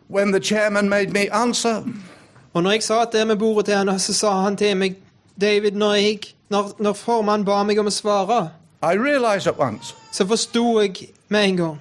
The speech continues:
Speaker 1: that if I told the truth,
Speaker 2: at hvis jeg sier sannheten nå,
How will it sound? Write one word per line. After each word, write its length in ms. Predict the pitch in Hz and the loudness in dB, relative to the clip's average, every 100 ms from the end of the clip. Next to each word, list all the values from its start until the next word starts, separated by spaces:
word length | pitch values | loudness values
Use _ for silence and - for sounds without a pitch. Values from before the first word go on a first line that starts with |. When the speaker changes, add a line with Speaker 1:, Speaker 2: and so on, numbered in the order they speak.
| 160 | -4
Speaker 1:
that 120 | 190 | -2
if 80 | 208 202 | 2 0
I 40 | 202 | 0
told 300 | 233 262 240 | 0 0 0
the 80 | 220 320 | 0 2
truth, 280 | 320 135 - - - | 2 0 -4 -18 -10
Speaker 2:
at 140 | 139 | -6
hvis 420 | 160 190 277 - | -2 0 0 0
jeg 140 | 262 262 | 0 0
sier 240 | 262 254 | 0 0
sannheten 540 | 254 269 285 220 - 180 | 0 0 2 -2 -2 -4
nå, 180 | 151 | -4